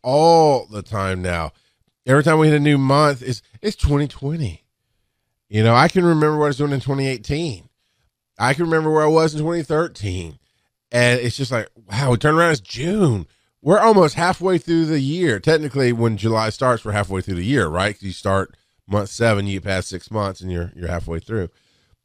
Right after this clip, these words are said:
So we're, we're almost halfway through the year already, and it just started. So weird. I, I can remember doing a New Year's Eve party at Hudson,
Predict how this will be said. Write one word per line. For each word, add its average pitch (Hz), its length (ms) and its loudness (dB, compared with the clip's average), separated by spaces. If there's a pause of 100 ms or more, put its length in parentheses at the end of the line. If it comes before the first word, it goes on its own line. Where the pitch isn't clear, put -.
(120)
So 147 260 6
we're, 165 280 2
we're 190 180 0
almost 208 240 -2
halfway 165 500 2
through 151 240 0
the 123 100 -4
year 151 760 -2 (640)
already, 120 580 2
and 135 160 -2
it 220 100 -2
just 214 300 -2
started. 170 1000 0 (640)
So - 440 0
weird. 101 580 -4
I, 156 220 2
I 131 300 2
can 175 160 -4
remember 160 240 -2
doing 185 240 -2
a 185 40 -2
New 196 120 -2
Year's 196 260 -2
Eve 196 160 -6
party 98 500 0
at 104 200 -2
Hudson, 131 680 -2